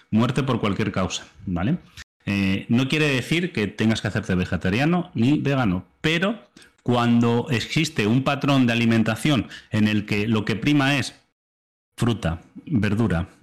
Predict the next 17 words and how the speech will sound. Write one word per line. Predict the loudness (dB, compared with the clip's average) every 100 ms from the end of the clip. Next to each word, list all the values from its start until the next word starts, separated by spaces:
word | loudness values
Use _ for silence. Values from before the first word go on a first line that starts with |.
| -14 -2
legumbres, | 0 2 4 4 2 -2 -4 -8 -10
semillas, | -4 0 2 2 0 -2 -4 -8 -10
cereales | -4 0 0 0 0
integrales | 0 0 0 0 0 -2 -4 _ _ _ -20 -4
y | -2 0 -2 -8 -20 _ _ _ _
un | -2 2 4
bajo | 2 -2 -2
consumo | 0 0 2 4 4 2
de, | 0 -2 -6 -18 -20 _ -10
eh, | -6 -6 -6 -8 -10 -6
carnes, | -4 -2 0 -2 -4 -12 -16 -12
pescados | -6 -4 -2 -2 0 -4 -4
y, | -4
por | -4
supuestísimo, | -4 -2 -2 -2 0 2
alimentos | 2 2 2 0
ultraprocesados, | 0 0 -2 -2 -2 0 -2